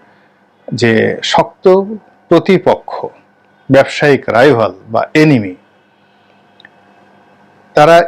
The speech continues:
এই দেশের এই সংকটময় মুহূর্তে কি ধরনের কর্মকাণ্ডে, আহ, তারা জড়িয়ে পড়েছেন, এটা আর কয়দিন পরেই টের পাবেন।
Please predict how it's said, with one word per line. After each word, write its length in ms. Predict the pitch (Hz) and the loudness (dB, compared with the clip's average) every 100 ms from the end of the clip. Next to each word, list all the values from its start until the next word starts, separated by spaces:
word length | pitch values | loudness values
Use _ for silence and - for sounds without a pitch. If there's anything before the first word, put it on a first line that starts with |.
| 170 | 2
এই 80 | 180 | 2
দেশের 680 | 147 190 220 - 190 165 131 185 180 - - - _ - - - - | 4 4 4 0 2 4 2 0 -4 -14 -20 -20 _ -20 -20 -20 -6
এই 420 | 131 123 117 113 110 - | 0 2 2 0 -6 -14
সংকটময় 680 | - - 147 - 147 - 110 | -12 -4 -4 -2 -6 -4 -4
মুহূর্তে 420 | 104 104 - - - _ _ _ _ _ _ _ _ _ - _ _ - | -4 -8 -10 -12 -14 _ _ _ _ _ _ _ _ _ -20 _ _ -2
কি 120 | 196 | 0
ধরনের 480 | 147 151 190 147 220 - _ - - - | 2 2 2 2 0 -4 _ -20 -20 -4
কর্মকাণ্ডে, 580 | 139 131 131 135 123 123 120 | 0 0 0 0 0 2 0
আহ, 1600 | 113 - _ _ _ _ _ - 50 50 50 - - - - - - | -2 -12 _ _ _ _ _ -20 -18 -16 -16 -16 -16 -18 -18 -20 -4
তারা 220 | 123 113 110 113 - 123 | 0 2 2 -2 -6 0
জড়িয়ে 320 | 135 185 180 | 2 4 2
পড়েছেন, 460 | - 104 101 190 | 0 -8 -6 -2
এটা 200 | 156 143 262 170 | -2 0 0 0
আর 60 | 120 | 0
কয়দিন 280 | 123 113 113 | -2 -2 -4
পরেই 220 | 117 123 | -2 -2
টের 200 | 120 104 | -2 -8
পাবেন। 260 | - 101 101 | -6 -8 -8